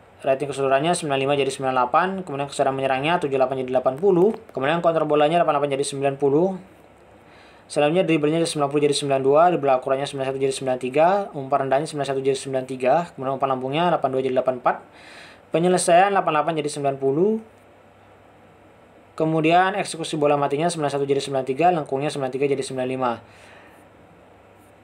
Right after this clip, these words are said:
Selanjutnya di akselerasinya ini delapan enam jadi delapan delapan, kekuatan tendangan delapan puluh jadi delapan dua. Kemudian keseimbangan sembilan lima jadi sembilan tujuh, staminanya tujuh empat jadi tujuh enam.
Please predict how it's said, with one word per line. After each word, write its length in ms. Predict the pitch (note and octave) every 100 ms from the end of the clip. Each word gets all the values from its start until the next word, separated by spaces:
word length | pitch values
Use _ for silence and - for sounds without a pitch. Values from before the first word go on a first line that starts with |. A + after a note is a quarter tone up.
| - - -
Selanjutnya 640 | - D3+ D#3 D3+ D#3 G3+ F#3
di 220 | F3+ F#3+
akselerasinya 640 | D#3 E3 D3 D3 D3+ D3+ D#3+
ini 140 | F3+ G3
delapan 380 | D3+ D3 C#3+ C#3
enam 100 | D3+
jadi 80 | C#3 C3+
delapan 260 | C3+ C3
delapan, 180 | B2+ D#3+ F#3 D#3+
kekuatan 240 | C#3 C3+
tendangan 400 | C3 C3+ D3+ E3
delapan 160 | D3 C3
puluh 100 | C#3
jadi 240 | C#3+ C3+ C3+
delapan 400 | - C3 C3 C#3
dua. 240 | C#3+ A2+ - - - - -
Kemudian 340 | B2 C3 C#3
keseimbangan 540 | C3+ C3+ B2 C3 E3+ D#3+
sembilan 240 | C#3+ C3
lima 180 | B2+ D#3
jadi 220 | D3 B2+ C3
sembilan 400 | - B2 A#2+ A#2+
tujuh, 320 | C3 C3+ B2
staminanya 800 | B2 - A#2+ B2 B2 C#3 E3+ E3+
tujuh 240 | B2+ B2
empat 80 | B2 C3+
jadi 80 | B2
tujuh 200 | B2 B2
enam. 220 | A#2 A2+